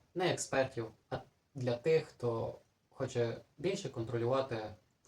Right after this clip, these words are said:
свої кошти. Підписуйтесь, якщо тобі близька ця тема. Вже в наступному відео я покажу п'ять способів зекономити цілих три тисячі гривень на місяць, без жодної болі.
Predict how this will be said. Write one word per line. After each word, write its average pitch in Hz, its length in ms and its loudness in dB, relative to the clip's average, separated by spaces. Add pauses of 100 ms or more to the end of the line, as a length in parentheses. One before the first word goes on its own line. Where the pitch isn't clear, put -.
(120)
свої 117 280 0
кошти. 117 420 0 (1160)
Підписуйтесь, 143 720 0 (180)
якщо - 240 -4
тобі 123 260 0
близька 117 480 0
ця 113 140 -6
тема. 117 400 0 (280)
Вже 131 120 0
в 135 40 0
наступному 135 480 -2
відео 123 360 0 (240)
я 127 80 0
покажу 120 340 -2
п'ять 170 220 4
способів 127 420 -2
зекономити 113 540 -4 (200)
цілих 117 260 0 (100)
три 151 460 2
тисячі - 340 -4
гривень 117 420 0 (280)
на 117 80 0
місяць, 117 480 -2 (120)
без 131 380 -4 (260)
жодної 123 760 0
болі. 117 340 6